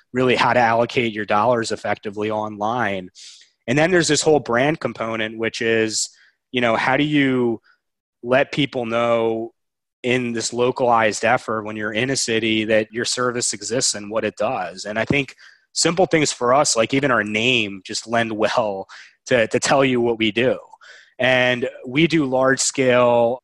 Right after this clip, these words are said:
offline advertising through billboards, through subway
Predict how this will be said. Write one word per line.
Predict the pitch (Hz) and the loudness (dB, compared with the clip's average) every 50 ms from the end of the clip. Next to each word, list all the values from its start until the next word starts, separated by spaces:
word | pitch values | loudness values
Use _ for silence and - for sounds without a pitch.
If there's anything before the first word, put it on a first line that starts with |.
| _ - | _ -2
offline | 120 123 120 - - 127 123 120 113 117 113 | -2 -2 -2 -4 -4 -2 0 0 0 0 0
advertising | 110 113 110 101 110 113 104 - 127 113 110 110 104 117 110 110 110 110 110 117 123 _ | 0 0 0 -2 -2 -6 -4 -2 -2 0 0 0 -2 -4 -6 -6 -6 -8 -12 -14 -16 _
through | - 113 104 | -12 -12 -10
billboards, | 98 117 113 113 117 117 117 117 113 113 113 113 110 110 110 107 - - | -4 -2 0 0 0 -2 -4 -4 -4 -2 -2 -2 -2 -4 -4 -6 -10 -12
through | - 113 110 113 107 110 110 107 107 104 104 - - - - - _ _ _ _ _ | -12 -12 -10 -8 -8 -6 -6 -6 -8 -8 -10 -12 -16 -20 -20 -20 _ _ _ _ _
subway | - - - - 139 135 127 127 131 127 123 123 120 120 120 120 123 | -4 -2 0 2 2 2 2 4 4 4 4 4 4 4 4 2 2